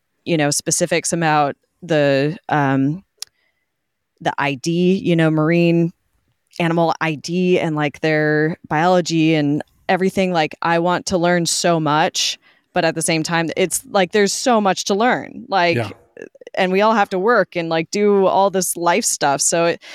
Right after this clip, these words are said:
Speaker 1: you know, it's a balance. It's a balance. But I do wish that back then I had started, you know, taking it more seriously, but I didn't know. I was, like, twenty-four. So
Speaker 2: Yeah.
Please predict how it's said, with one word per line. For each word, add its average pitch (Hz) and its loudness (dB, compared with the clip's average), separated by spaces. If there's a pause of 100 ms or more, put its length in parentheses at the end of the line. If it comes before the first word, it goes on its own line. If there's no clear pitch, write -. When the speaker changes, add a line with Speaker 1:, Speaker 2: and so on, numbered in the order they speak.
(120)
Speaker 1:
you 339 -2
know, 330 2
it's 320 0
a 320 -2
balance. 208 -2
It's - -8
a 202 -8
balance. 196 0
But 180 0
I 190 2
do 214 0
wish 190 0
that 156 0
back 165 -2
then 156 0 (720)
I 160 -2
had 160 -4
started, 143 0 (420)
you 165 -2
know, 139 2 (360)
taking 180 -2
it 135 0
more 123 -2
seriously, - -4
but 214 0 (180)
I 233 -4
didn't 208 0
know. 135 -2
I 196 0
was, 190 2
like, 165 -2
twenty-four. - -4 (100)
So 160 0
Speaker 2:
Yeah. 143 0